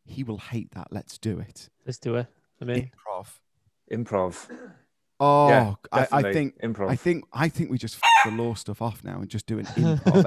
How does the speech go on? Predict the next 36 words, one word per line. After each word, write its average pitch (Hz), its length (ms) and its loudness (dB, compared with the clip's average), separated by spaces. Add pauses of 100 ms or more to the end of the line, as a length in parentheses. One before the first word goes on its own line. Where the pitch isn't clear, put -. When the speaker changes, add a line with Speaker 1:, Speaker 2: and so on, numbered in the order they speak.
Speaker 3:
Now, 165 220 10
I've, 220 120 8
I've 226 200 8
got, 190 200 6
I've 147 140 4
got 185 160 2
two 190 160 4
questions 135 560 0
that 117 80 2
I 113 40 4
need 127 180 -2
to 127 120 0
ask 139 280 -6
him 98 200 -2
that 101 80 -6
I've 104 220 -4
researched 110 640 2
on 110 100 -2
some 113 180 -2
of 104 80 0
the 104 60 0
mad 107 300 0
laws. 101 400 2
So 107 180 4
I, 101 40 6
I 131 140 2
Speaker 1:
I've 127 60 4
Speaker 3:
would 123 80 0
Speaker 1:
got 127 60 6
Speaker 3:
like 104 100 4
Speaker 1:
some 113 140 -8
Speaker 3:
to - 20 -4
Speaker 1:
good 110 140 -4
ones 104 200 -2
as 101 140 -6
well. 101 220 -2